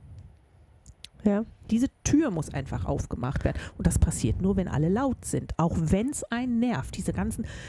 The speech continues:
Speaker 2: überall Demos, überall wird geschrien, überall wird plakatiert, überall wird darüber gesprochen, es ist da noch zu tun und es ist hier noch zu tun. Stimmt alles. Aber es ist im Moment so eine Masse, dass so wie, dass du anfängst, ja die Sachen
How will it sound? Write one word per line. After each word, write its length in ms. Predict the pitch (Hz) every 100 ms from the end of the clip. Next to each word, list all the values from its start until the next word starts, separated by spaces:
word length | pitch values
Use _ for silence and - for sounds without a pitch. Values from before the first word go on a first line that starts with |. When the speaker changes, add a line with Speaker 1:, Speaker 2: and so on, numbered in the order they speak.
| - -
Speaker 2:
überall 400 | 247 262 - 220
Demos, 460 | 185 220 233 160 -
überall 320 | 240 202 208
wird 180 | 214 -
geschrien, 560 | 220 - - 247 208
überall 460 | 175 202 226 226 214
wird 240 | 226 -
plakatiert, 720 | - 233 233 247 - 262 240 180
überall 340 | 240 240 226
wird 120 | 220
darüber 240 | 220 214 214
gesprochen, 480 | 208 - 233 220 247
es 140 | 214
ist 160 | - -
da 160 | 226
noch 160 | 247 233
zu 140 | -
tun 200 | 214 196 175
und 100 | 180
es 120 | -
ist 120 | 185
hier 160 | 233 240
noch 140 | 220
zu 120 | -
tun. 160 | - 180 - - -
Stimmt 400 | - - 240 -
alles. 460 | 240 262 - - - - - -
Aber 100 | -
es 80 | -
ist 140 | 214
im 80 | 220
Moment 300 | 226 226 226
so 180 | 226 -
eine 340 | 170 185 190 - - -
Masse, 1080 | - 180 190 262 349 - - 220 175 - - - - - - - - - - - - -
dass 200 | - -
so 200 | 226 202
wie, 380 | 226 262 302 - - - - - -
dass 120 | -
du 100 | -
anfängst, 440 | 226 240 269 262
ja 40 | 220
die 140 | 208
Sachen 420 | 196 196 254 247